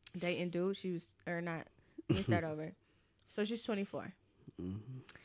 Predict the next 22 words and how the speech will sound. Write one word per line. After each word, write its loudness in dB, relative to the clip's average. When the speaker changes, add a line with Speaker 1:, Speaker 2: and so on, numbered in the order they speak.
Speaker 1:
So 4
this 6
story 6
is 2
past -4
tense, -8
right? -2
So -2
maybe -2
when -4
she -8
was, -8
like, -6
twenty-two. -6
Speaker 2:
Mm-hmm. -4
Speaker 1:
I 12
read 12
Think 8
Like 8
a 8
Man. 4
Speaker 2:
Mm-hmm. -2